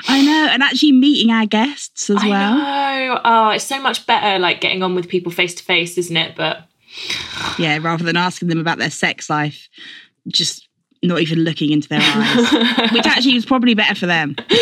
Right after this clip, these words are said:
Speaker 2: Probably much better for them.
Speaker 1: So this week, I wanted to talk to you because my friend is trying to buy a flat.
Speaker 2: Mm.
Speaker 1: And basically, does being single hold you back,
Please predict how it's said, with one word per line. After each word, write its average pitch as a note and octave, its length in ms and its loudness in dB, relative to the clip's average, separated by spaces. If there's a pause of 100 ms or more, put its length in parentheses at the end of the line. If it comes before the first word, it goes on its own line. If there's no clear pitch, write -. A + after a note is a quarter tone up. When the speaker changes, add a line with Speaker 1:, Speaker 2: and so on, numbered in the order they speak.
(120)
Speaker 2:
Probably A3+ 280 2
much G3+ 320 0
better G3 240 0
for G3 160 -4
them. G3 440 -2 (500)
Speaker 1:
So G#3+ 240 0
this A#3 320 0
week, F3 340 0
I F3+ 120 0
wanted G#3 240 0
to G#3 80 -2
talk G3 220 -2
to - 120 -4
you D3 320 0 (300)
because F3 340 -4
my F#3 180 2
friend G3 300 0
is F#3 100 0
trying F#3 200 -2
to F3 80 -2
buy E3 140 -2
a D#3+ 40 -6
flat. D#3 460 -4
Speaker 2:
Mm. F3+ 440 -2
Speaker 1:
And F#3+ 160 2
basically, G3+ 760 -2 (100)
does D#4+ 260 0
being E4 280 0
single F3+ 560 0
hold F3 380 -2
you E3+ 180 -2 (240)
back, - 420 -6